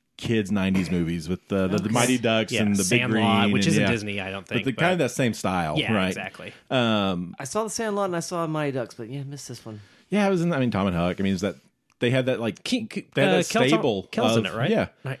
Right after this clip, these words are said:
Speaker 3: Ke-, Kel, Keenan. Keenan
Speaker 1: Keenan.
Speaker 3: Thompson's in it, right?
Speaker 1: But they had, like, that stable of
Speaker 3: Yeah.
Speaker 1: child actors that they just rotated through all of these movies.
Speaker 3: Yeah.
Speaker 2: Mm.
Speaker 1: 'Cause a lot of them show up in the Mighty Ducks as well.
Speaker 3: Yeah.
Speaker 1: Or the sequels. Uh, we'd look at Ghostbusters. What if
Speaker 2: Yes.
Speaker 1: ghosts exist?
Speaker 3: Sure.
Speaker 1: And what if we busted them?
Speaker 3: <laughs>
Speaker 1: Uh, Groundhog Day.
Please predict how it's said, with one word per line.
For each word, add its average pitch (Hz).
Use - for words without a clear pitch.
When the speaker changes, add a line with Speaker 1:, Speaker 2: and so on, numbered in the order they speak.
Speaker 3:
Ke-, -
Kel, 98
Keenan. 104
Keenan -
Speaker 1:
Keenan. 151
Speaker 3:
Thompson's -
in 95
it, -
right? 101
Speaker 1:
But -
they 160
had, 180
like, 185
that -
stable 135
of 135
Speaker 3:
Yeah. 165
Speaker 1:
child 131
actors 110
that 90
they 98
just 95
rotated 107
through 98
all 92
of 113
these 98
movies. 110
Speaker 3:
Yeah. 135
Speaker 2:
Mm. 127
Speaker 1:
'Cause 113
a -
lot 110
of 139
them 117
show 104
up 101
in 113
the 98
Mighty 90
Ducks 101
as 82
well. 95
Speaker 3:
Yeah. 113
Speaker 1:
Or 90
the 92
sequels. -
Uh, 151
we'd 160
look 208
at 220
Ghostbusters. 101
What 95
if 95
Speaker 2:
Yes. 113
Speaker 1:
ghosts 113
exist? 120
Speaker 3:
Sure. -
Speaker 1:
And 87
what 80
if 90
we 120
busted 120
them? 123
Speaker 3:
<laughs> 151
Speaker 1:
Uh, 113
Groundhog 139
Day. 82